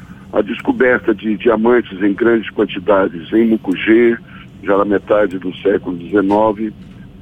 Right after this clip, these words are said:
a Guerra dos Coronéis, nas primeiras décadas do século vinte, e que tem Coronel Horácio de Matos como principal figura, como principal expoente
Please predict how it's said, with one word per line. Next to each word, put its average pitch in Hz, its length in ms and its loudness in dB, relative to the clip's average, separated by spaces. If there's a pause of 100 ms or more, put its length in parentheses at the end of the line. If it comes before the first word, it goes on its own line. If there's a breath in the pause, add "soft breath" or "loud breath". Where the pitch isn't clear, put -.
(120)
a 104 140 0
Guerra 123 340 2
dos 110 200 -4
Coronéis, 110 680 2 (800)
nas 98 480 0
primeiras 101 560 2
décadas 107 640 0
do 90 500 0 (580 loud breath)
século 98 380 0
vinte, 120 640 0 (480 loud breath)
e 95 80 -2
que 107 120 -2
tem 113 300 2 (280)
Coronel 107 600 2 (200)
Horácio 98 420 0
de 92 80 -10
Matos 107 440 0
como 104 280 -4
principal 98 720 0 (460 loud breath)
figura, 104 640 2
como 95 160 -4
principal 104 460 -2
expoente 101 680 0